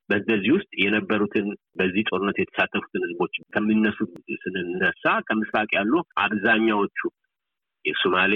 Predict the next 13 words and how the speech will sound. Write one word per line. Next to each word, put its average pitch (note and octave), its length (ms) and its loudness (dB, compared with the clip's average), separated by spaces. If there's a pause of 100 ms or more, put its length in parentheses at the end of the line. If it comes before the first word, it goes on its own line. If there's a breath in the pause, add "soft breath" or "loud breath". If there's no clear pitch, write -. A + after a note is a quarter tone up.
(180)
የአፋር C3 680 0
ወይንም F2+ 460 0
የ-፣ F2 180 2 (180)
የሀረላ F2+ 560 2 (240)
ወይንም F#2 400 0
የፌዴስ G#2+ 640 0
የምንላቸው G2 640 0
እነዚህ G2 400 0 (180)
ባት B2+ 400 2
የምንላቸው F#2+ 760 0 (100)
በጣም D3 320 0
የታወቁ A2+ 500 0 (600 loud breath)
የምስራቅ፣ G2 460 0